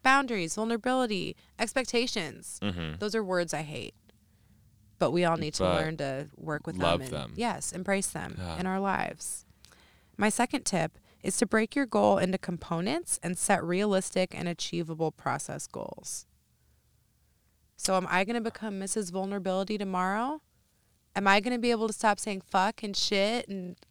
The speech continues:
Speaker 1: all the other things that I say?
Speaker 2: Mm-hmm.
Speaker 1: Probably not.
Speaker 2: <clears throat> Right.
Speaker 1: Not tomorrow.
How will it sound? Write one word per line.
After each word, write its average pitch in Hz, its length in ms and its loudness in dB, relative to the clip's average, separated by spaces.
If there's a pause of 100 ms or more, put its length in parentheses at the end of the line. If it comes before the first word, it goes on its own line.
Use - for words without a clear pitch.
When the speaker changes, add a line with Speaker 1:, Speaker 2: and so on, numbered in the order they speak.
Speaker 1:
all 202 160 6
the 208 140 0
other 214 200 4
things 240 360 0
that 247 100 6
I 240 120 10
say? 247 480 6
Speaker 2:
Mm-hmm. - 360 -4
Speaker 1:
Probably 427 360 8
not. 392 420 12 (440)
Speaker 2:
<clears throat> - 80 -14
Right. 78 280 6 (100)
Speaker 1:
Not 220 200 0
tomorrow. 170 480 -2